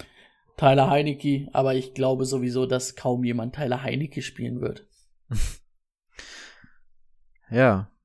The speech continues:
Speaker 2: ähm, jetzt muss ich leider gestehen, dass ich nicht wirklich einen Sit habe.
Speaker 1: Aber, ähm, die, die Matchups sind ja, äh, soweit klar, ne?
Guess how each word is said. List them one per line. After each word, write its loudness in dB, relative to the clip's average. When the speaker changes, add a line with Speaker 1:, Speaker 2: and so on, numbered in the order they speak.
Speaker 2:
ähm, -4
jetzt -16
muss -2
ich -6
leider 4
gestehen, 0
dass -2
ich -8
nicht -6
wirklich -6
einen -4
Sit -4
habe. 0
Speaker 1:
Aber, 8
ähm, 2
die, -2
die -6
Matchups -2
sind -4
ja, 2
äh, -4
soweit -4
klar, 2
ne? -2